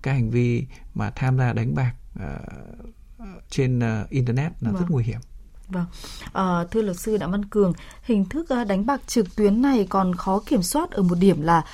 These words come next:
Speaker 2: tiền cá cược thì sẽ được chuyển vào tài khoản hoặc là qua thẻ cào, thẻ game. Thì chúng ta có quy định pháp lý gì về việc, ờ, ngăn chặn việc này không ạ?
Speaker 1: Ờ, vâng, có thể nói rằng là, ờ,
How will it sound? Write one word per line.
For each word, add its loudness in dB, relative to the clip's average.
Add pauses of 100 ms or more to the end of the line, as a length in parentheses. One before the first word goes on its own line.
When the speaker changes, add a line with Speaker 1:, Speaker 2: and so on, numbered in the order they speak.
(220)
Speaker 2:
tiền 8
cá 4
cược 2
thì 4
sẽ -2
được 0
chuyển 4
vào -2
tài 0
khoản 4 (240)
hoặc 0
là 4
qua 2
thẻ 0 (100)
cào, 4
thẻ 2
game. 10 (320)
Thì 0
chúng 4
ta 4
có 4
quy 4
định 4
pháp -4
lý 6
gì 4
về 4
việc, 2
ờ, 0
ngăn 2
chặn 0
việc 0
này 0
không -6
ạ? -6 (920)
Speaker 1:
Ờ, 0
vâng, 4 (100)
có 0
thể 4
nói 2
rằng 0
là, 2 (440)
ờ, -2